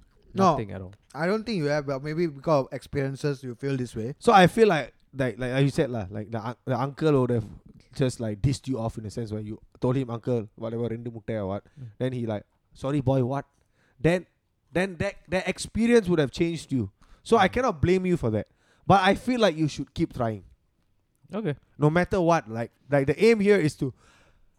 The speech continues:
Speaker 3: there should be that perseverance where, "Fucking chibai, you fucking listen to what I'm saying and understand.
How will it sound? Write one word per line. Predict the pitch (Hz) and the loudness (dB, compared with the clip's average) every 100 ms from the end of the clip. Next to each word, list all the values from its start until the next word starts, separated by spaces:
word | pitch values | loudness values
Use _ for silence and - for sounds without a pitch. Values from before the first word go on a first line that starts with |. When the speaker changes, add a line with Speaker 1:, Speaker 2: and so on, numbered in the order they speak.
| _ _ _ _ - | _ _ _ _ 4
Speaker 3:
there | 214 220 | 8 8
should | - 294 185 | 6 2 4
be | 202 185 - | 4 4 2
that | 139 165 131 | 2 2 6
perseverance | 185 180 208 170 185 190 | 4 6 4 4 4 4
where, | 160 131 104 _ _ _ _ _ | 4 4 2 _ _ _ _ _
"Fucking | _ 202 190 254 226 | _ 6 6 4 0
chibai, | - 190 190 202 220 247 - _ - | 0 2 6 8 8 4 -2 _ 4
you | 180 | 6
fucking | 156 226 208 254 240 - _ - | 8 8 6 4 -4 -6 _ -2
listen | 170 214 - 254 214 | 4 4 10 8 12
to | |
what | 185 226 | 12 12
I'm | 208 170 | 10 6
saying | - 208 233 226 - _ | 4 4 6 2 -8 _
and | 165 165 | -4 0
understand. | 185 214 202 233 196 113 | 4 6 6 8 6 4